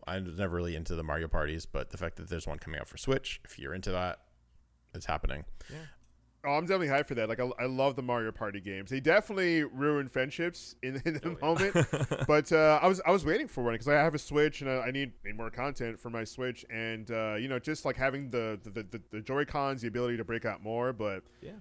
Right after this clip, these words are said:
Speaker 3: Mario Parties were, were, oh, I always had a bunch of
Speaker 2: The
Speaker 3: fun with
Speaker 2: Wii
Speaker 3: my
Speaker 2: U
Speaker 3: friends playing
Speaker 2: version
Speaker 3: Mario
Speaker 2: was
Speaker 3: Party.
Speaker 2: solid, too.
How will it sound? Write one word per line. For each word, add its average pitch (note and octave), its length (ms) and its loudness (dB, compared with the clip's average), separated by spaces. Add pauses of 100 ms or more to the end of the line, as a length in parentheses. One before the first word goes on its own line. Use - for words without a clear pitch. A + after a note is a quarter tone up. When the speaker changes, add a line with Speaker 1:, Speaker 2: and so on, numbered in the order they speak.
(100)
Speaker 3:
Mario D#3 240 6
Parties E3 360 4
were, B2 160 2
were, A2 240 -6
oh, B2 200 4
I B2 100 2
always D3 160 4
had D3+ 100 2
a C3 40 2
bunch B2 200 0
of A#2+ 120 -8
Speaker 2:
The C3+ 80 6
Speaker 3:
fun A#2 80 4
with D#3+ 100 6
Speaker 2:
Wii - 40 4
Speaker 3:
my - 40 2
Speaker 2:
U G3 60 2
Speaker 3:
friends F#3 100 6
playing C3 140 8
Speaker 2:
version B2 140 2
Speaker 3:
Mario G#2 80 0
Speaker 2:
was G2+ 100 0
Speaker 3:
Party. G#2 120 0
Speaker 2:
solid, G2+ 480 0
too. A2 360 -4